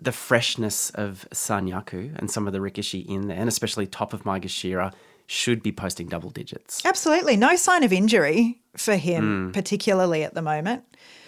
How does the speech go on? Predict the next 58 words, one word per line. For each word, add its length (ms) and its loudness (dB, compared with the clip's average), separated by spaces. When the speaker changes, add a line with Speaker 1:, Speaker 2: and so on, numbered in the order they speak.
Speaker 2:
I 40 -6
mean, 100 -2
there's 140 -2
probably 380 4
always 220 2
something 320 0
going 300 0
on, 100 2
isn't 160 0
Speaker 1:
But 60 4
Speaker 2:
there? 100 4
Speaker 1:
it's 140 0
never 300 6
been 340 4
about 320 2
his 220 -8
body. 480 -10
It's, 140 -4
it's 200 0
in 120 4
the 100 2
head. 420 -8
Speaker 2:
Yeah. 140 -2
Speaker 1:
And, 80 4
and 120 4
I 60 4
think 300 0
we 80 2
Speaker 2:
Yes. 80 2
Speaker 1:
saw, 360 8
we 140 4
saw 160 2
both 340 6
sides 320 2
of 80 -8
Short 280 -4
Eye 300 -6
in 100 -4
September. 600 -8
Hopefully 360 2
we 100 2
see 240 0
a 40 0
bit 120 -2
of 60 0
mental 320 -2
toughness 420 -10
come 220 -8
back. 280 -10
Speaker 2:
Mm. 440 -4
Speaker 1:
He'll 140 4
be 100 2
fighting 500 6
for 540 2
his, 640 -4
uh, 220 -2
Ozeki 360 -2
status. 760 -4